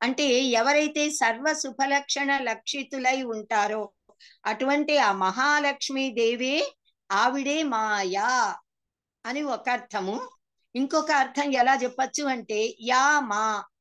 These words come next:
మా అంటే మా నిషేధార్థకం కదా. మనం సంస్కృతంలో మా అంటే లేదు, వద్దు, కాదు, కూడదు అనడానికి వాడతాం కదా.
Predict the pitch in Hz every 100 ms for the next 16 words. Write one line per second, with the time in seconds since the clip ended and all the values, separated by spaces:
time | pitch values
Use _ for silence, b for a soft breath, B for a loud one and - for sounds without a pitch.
0 | _ - 214 254 320 294 262 226 226 240
1 | b b _ _ _ _ _ 220 220 247
2 | 302 339 320 - - 226 247 330 330 311
3 | 277 262 277 262 269 254 240 254 254 233
4 | 240 240 233 226 - 294 269 247 226 240
5 | 247 _ _ _ - 220 277 294 285 294
6 | 262 226 247 240 262 247 - 233 196 196
7 | 262 247 226 233 240 262 - 240 247 262
8 | 247 262 226 233 247 247 269 233 208 247
9 | 247 214 196 180